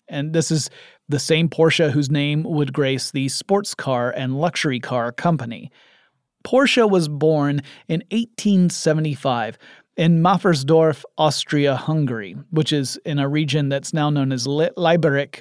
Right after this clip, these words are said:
or Liberec, and I apologize, I don't know the correct pronunciation, but it's in the Czech Republic. Now, as a child, he became fascinated with technology and particularly with electricity.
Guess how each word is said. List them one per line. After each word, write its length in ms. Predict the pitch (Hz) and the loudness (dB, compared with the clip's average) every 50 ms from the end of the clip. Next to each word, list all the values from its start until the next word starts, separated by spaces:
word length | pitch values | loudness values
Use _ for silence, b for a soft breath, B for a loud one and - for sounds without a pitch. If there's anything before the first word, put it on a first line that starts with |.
| - _ | -8 _
or 140 | 147 131 131 | -2 0 0
Liberec, 540 | 139 151 170 156 160 151 135 131 131 - - _ _ _ _ - | 2 2 2 4 4 2 2 0 -4 -6 -16 _ _ _ _ -4
and 120 | 139 135 | -2 -2
I 60 | 131 | -2
apologize, 540 | 127 123 - 156 147 135 123 131 127 123 - - - | -2 -2 0 0 0 2 0 -2 -4 -6 -6 -6 -2
I 100 | 151 147 | -2 0
don't 280 | 147 131 143 143 147 151 | 0 0 -2 -2 -2 -2
know 120 | 147 139 | -4 -4
the 160 | 135 139 131 | -2 -4 -6
correct 320 | 127 - - 151 139 - - | -6 -4 -4 -4 -4 -2 -4
pronunciation, 680 | 156 143 139 135 - - 131 139 151 143 - 143 127 B B B B B B | -4 -4 -2 -4 -4 -4 -2 0 0 0 0 -4 -4 B B B B B B
but 80 | - 165 | -2 -2
it's 120 | 156 - | 2 4
in 100 | 180 175 | 2 2
the 80 | 151 135 | 2 2
Czech 320 | - - 175 165 - - | 0 2 2 2 0 0
Republic. 580 | 147 123 - - 156 147 - - 135 - - B B B B B B B B _ | -6 -4 0 0 0 0 -2 -8 -12 -12 -16 B B B B B B B B _
Now, 160 | 180 175 185 | 0 0 2
as 180 | - 208 202 202 | 2 2 2 2
a 80 | 208 | 0
child, 720 | 180 - - 247 277 311 269 185 143 127 127 139 151 160 - _ _ _ - | -2 -2 -2 0 2 2 2 2 2 2 0 -2 -2 -6 -8 _ _ _ -12
he 220 | - - 202 214 | -4 0 2 2
became 500 | 208 220 180 - - 156 151 151 151 151 143 - | 2 2 0 0 0 0 0 0 0 -2 -2 0
fascinated 760 | - 185 185 180 175 - 156 135 123 120 123 123 127 120 B B B B B B | 2 2 2 2 2 0 0 0 0 -2 -2 -4 -6 -6 B B B B B B
with 200 | - 151 160 139 | 0 2 2 2
technology 840 | - - 160 - 151 160 180 190 196 196 180 147 170 180 185 185 - - | 2 -2 -2 0 2 2 4 4 4 4 4 4 2 2 2 0 -2 -2
and 160 | - 156 147 | -4 -4 -2
particularly 840 | 208 190 - 311 - - 349 285 269 254 247 240 240 240 226 226 226 | -2 -2 -2 -2 -2 -2 -2 2 2 2 4 4 2 2 2 0 0
with 260 | - 185 180 180 175 | 2 2 2 4 4
electricity. 800 | 214 175 165 165 165 - - 185 160 - 127 120 113 104 - | 2 2 2 0 0 -2 -2 -2 -2 -2 -6 -10 -12 -14 -16